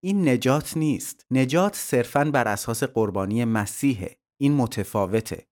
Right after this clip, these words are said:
این قربانی شماست. این یک قربانی روزانه نیست. این تقدیم کردن زندگی شما به خدا به صورت بی قید و شرط و دائمی به عنوان یک قربانی زنده، مقدس و پسندیده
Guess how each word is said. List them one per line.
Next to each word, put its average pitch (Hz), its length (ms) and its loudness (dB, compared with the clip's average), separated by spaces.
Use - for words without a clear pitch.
این 180 180 2
قربانی 120 720 2
شماست. 117 760 -2
این 143 140 0
یک 127 200 0
قربانی 110 560 0
روزانه 107 540 0
نیست. 160 560 -4
این 165 140 0
تقدیم 110 540 -2
کردن 107 500 -2
زندگی 98 580 -4
شما 156 380 0
به 139 100 0
خدا 143 540 0
به 117 100 -2
صورت 110 440 -2
بی 98 340 -6
قید 101 260 -4
و 98 60 -4
شرط 175 480 -6
و 185 80 4
دائمی 127 840 2
به 117 80 4
عنوان 107 400 0
یک 104 360 -6
قربانی 104 640 -2
زنده، 101 680 0
مقدس 107 680 -2
و 107 80 -2
پسندیده 82 640 -10